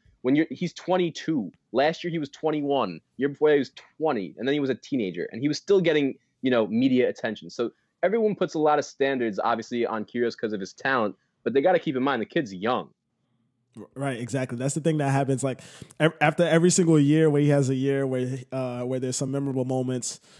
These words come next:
Speaker 2: where he just blew up, and I don't mean, like, performance-wise. <laughs> Like,
Speaker 1: Yeah, yeah.
Speaker 2: <laughs> like, it's,
Speaker 1: Fortunately,
Speaker 2: you
Speaker 1: it's
Speaker 2: just,
Speaker 1: a, it's a real blow-up. <laughs>
Speaker 2: Right, exactly. You,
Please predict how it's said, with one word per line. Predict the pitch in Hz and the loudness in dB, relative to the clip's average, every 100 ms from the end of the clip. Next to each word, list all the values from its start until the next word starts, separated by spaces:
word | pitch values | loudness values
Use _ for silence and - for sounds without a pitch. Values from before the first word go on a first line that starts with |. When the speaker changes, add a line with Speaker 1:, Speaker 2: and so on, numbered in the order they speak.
| _ | _
Speaker 2:
where | 123 | -4
he | 139 | -2
just | 131 113 | -2 -4
blew | 110 147 139 | 2 4 6
up, | 160 - - - _ | 2 -2 -20 -20 _
and | 147 | 2
I | 156 | 4
don't | 165 | 4
mean, | 156 | 2
like, | 147 127 - | 0 -4 -4
performance-wise. | 151 156 131 - 107 92 - | -2 -2 -6 -10 -12 -10 -6
<laughs> | 151 | 2
Like, | 196 - - - - | 2 0 -12 -20 -4
Speaker 1:
Yeah, | 127 135 123 | 2 4 6
yeah. | 113 107 104 - - | 6 6 6 2 -10
Speaker 2:
<laughs> | - - | -14 -2
like, | 143 165 | 0 0
it's, | 123 | -2
Speaker 1:
Fortunately, | 104 - _ _ | -8 -16 _ _
Speaker 2:
you | 170 | -2
Speaker 1:
it's | 170 | 2
Speaker 2:
just, | 180 175 | 2 2
Speaker 1:
a, | 208 175 | 0 -4
it's | 180 | -2
a | 151 | 0
real | 135 151 | 4 4
blow-up. | 127 135 123 120 135 | 4 4 4 2 2
<laughs> | 160 | 4
Speaker 2:
Right, | 170 170 | 4 4
exactly. | 151 175 156 139 | 4 2 2 -4
You, | 131 | -8